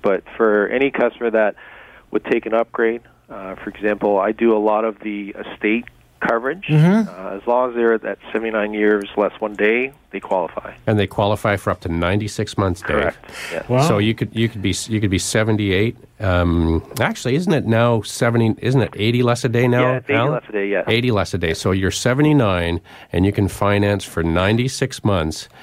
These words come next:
Speaker 3: and have the coverage in place. So if, if a senior were to, uh, for example, suffer a critical illness,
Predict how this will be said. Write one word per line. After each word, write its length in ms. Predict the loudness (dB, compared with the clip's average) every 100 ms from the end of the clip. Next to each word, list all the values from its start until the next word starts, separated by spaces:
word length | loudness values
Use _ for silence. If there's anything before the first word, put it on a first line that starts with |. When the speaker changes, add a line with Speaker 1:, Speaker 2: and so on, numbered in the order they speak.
| -20 -20 -6
Speaker 3:
and 200 | -2 0
have 200 | 0 -2
the 80 | -4
coverage 400 | -4 -2 -2 -4
in 100 | -4
place. 280 | -2 -4 -4
So 160 | -2 -4
if, 160 | -4 -18 -20 -6
if 120 | -4 -2
a 60 |
senior 520 | -4 2 2 4 2 0
were 220 | -2 -2
to, 420 | -2 0 0 2
uh, 440 | 2 2 0 -2 -6 -12 -20 -20 -20
for 160 | -4 -2
example, 520 | 0 0 0 0 -2
suffer 340 | 0 -4 -2 -4
a 60 |
critical 400 | -2 -4 -2 -2
illness, 440 | 0 2 0 -4